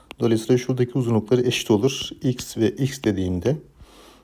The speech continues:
ve oluşan dik üçgende Pisagor bağıntısını uyguladığımız zaman X'in değerine ulaşabiliriz Pisagor bağıntısından. Ya da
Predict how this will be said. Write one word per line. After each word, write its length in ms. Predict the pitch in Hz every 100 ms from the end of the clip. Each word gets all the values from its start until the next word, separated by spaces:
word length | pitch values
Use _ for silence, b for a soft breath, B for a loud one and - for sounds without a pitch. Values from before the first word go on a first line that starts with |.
| B
ve 120 | 113 113
oluşan 400 | 113 110 127 123
dik 140 | 135
üçgende 480 | - - 101 92 92
Pisagor 420 | - - 123 117
bağıntısını 400 | 113 113 110 117
uyguladığımız 480 | 107 107 101 113 127
zaman 200 | 117 135 B B B B -
X'in 380 | 135 - 107
değerine 300 | 101 104 101
ulaşabiliriz 640 | 156 135 135 127 107 120 -
Pisagor 440 | - 113 104 123
bağıntısından. 640 | 110 107 101 - 104 110 - _ b b b b b - - - _ _ _ _ _ _
Ya 340 | - 110 127 135
da 160 | 127